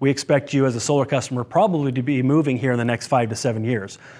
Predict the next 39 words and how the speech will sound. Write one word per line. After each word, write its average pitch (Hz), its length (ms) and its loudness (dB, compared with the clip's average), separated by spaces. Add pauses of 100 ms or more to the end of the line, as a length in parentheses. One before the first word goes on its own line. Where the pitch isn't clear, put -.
(120)
So 139 160 2
this 139 220 2
is 113 100 -2
really 165 320 4
important 156 360 0
that 147 40 0
you 139 60 2
understand 131 440 0
the 117 80 -2
benefit 147 560 0
of 127 120 2
going 127 240 2
solar 127 340 0
now 135 380 2 (240)
because 120 320 -2
your 143 120 2
house 143 300 2
is 127 140 -2
gonna 123 240 0
have 131 240 -2
solar 139 340 2
on 120 140 2
it 117 180 -2 (280)
and 123 140 0
when 127 120 4
you 131 120 2
go 135 280 0
to 120 80 2
market 135 340 2
your 123 100 -4
house, 127 400 0 (200)
you 135 120 0
can 127 160 0
market 127 340 2
it 123 100 -2
as 113 120 -4
a 110 60 -6
solar 131 320 0
home. 98 220 -8